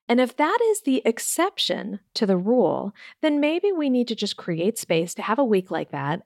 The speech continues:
and have faith that next week we're gonna return to our typical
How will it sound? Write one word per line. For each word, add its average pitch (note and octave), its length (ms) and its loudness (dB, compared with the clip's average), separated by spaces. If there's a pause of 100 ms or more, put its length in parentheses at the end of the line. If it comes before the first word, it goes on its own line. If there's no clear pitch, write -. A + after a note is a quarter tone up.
and A3 420 2 (300)
have F4 180 0
faith - 420 2
that G#3 280 2
next G#3 360 0
week G3 280 2
we're G3 120 2
gonna A3 200 2
return F#3+ 540 0
to F3+ 340 0
our D#3+ 240 -2
typical A#3 720 2